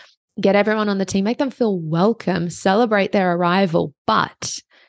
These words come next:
set them up for success, like you said, Bosco. You need to have a really detailed training plan, like, thoroughly detailed, with some autonomy in there, but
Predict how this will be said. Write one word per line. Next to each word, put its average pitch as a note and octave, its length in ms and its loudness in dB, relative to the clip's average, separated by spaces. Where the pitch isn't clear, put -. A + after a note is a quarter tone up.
set - 320 -2
them G#3 100 0
up G3+ 140 -4
for - 120 -4
success, - 460 -2
like F3 200 -2
you A#3 100 4
said, F#3 240 0
Bosco. - 540 -2
You C4 80 0
need D#4 160 4
to C4+ 80 2
have A3+ 180 0
a G#3+ 80 -2
really G#3 600 2
detailed E3 540 0
training D#3+ 420 -2
plan, D3+ 440 -2
like, F3+ 340 -2
thoroughly G3+ 800 0
detailed, E3 680 -2
with C#4+ 160 0
some C4+ 240 0
autonomy G3 500 2
in G#3 140 2
there, D#3+ 380 0
but G#3+ 280 0